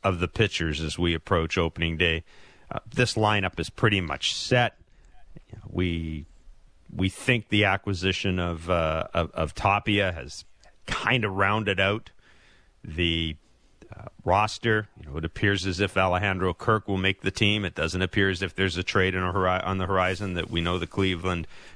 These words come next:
Guardians are, according to Paul Hoynes, talking about an extension for Jose Ramirez, which, if that were to happen, would likely take him off the table as a trade chip. So, so this is kind of where the Blue Jays are right now. Um, I, f-,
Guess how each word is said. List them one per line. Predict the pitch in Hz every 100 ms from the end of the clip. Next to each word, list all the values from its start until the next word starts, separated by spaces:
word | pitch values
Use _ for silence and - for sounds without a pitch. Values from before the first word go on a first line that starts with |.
| -
Guardians | 98 95 90 95 90 90
are, | 80 78 - -
according | - 98 87
to | -
Paul | 104 92 92
Hoynes, | 98 92 95
talking | - 90 92 92
about | 92 87
an | 85
extension | - 95 92 98 85
for | 87
Jose | 95 87 85
Ramirez, | 85 85 85 87 92 90
which, | 85 - -
if | 82 - -
that | 95 92
were | 80
to | 78
happen, | 80 - 92
would | 85
likely | 82 90 - 85
take | - 87
him | 85
off | 80 80
the | -
table | - 85 76 80 - - - - - - -
as | 90
a | 85
trade | - 104 101
chip. | 92 -
So, | 113 -
so | - 117 104 -
this | 160 185
is | 226 -
kind | 151 156
of | 147
where | 131 127
the | 113
Blue | 107 117 110
Jays | 110 98 92
are | 95 92
right | 82 69 -
now. | 71 - - - - - - - -
Um, | 104 104 101 101 95 - _ - - - - - - -
I, | 123 - -
f-, | -